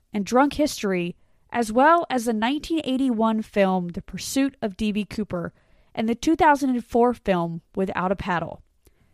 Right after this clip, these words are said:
And that is the story of D B Cooper, the Boeing seven twenty-seven hijacker who disappeared.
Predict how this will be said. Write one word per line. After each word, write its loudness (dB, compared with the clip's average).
And 0
that 4
is -2
the 0
story 2
of -2
D 2
B 0
Cooper, -2
the 0
Boeing 4
seven 2
twenty-seven 0
hijacker -2
who -2
disappeared. -4